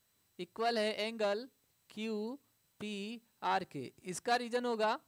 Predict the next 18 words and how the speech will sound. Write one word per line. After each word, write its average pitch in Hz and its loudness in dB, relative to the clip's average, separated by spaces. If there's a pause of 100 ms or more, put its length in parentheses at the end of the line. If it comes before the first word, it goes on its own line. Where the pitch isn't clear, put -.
(360)
गिवन। 175 -2 (2500)
ठीक 196 -6
है, 269 -2 (1800)
तो 220 0
जब 262 2
ये 294 4
इक्वल 269 0
है 269 2
तब 240 0
क्या 269 4
होगा? 247 6
देखो 247 -2 (680)
यहाँ 214 2
पे 302 -2
जो 302 0
ट्रायंगल 254 0
है 233 4
ना 226 0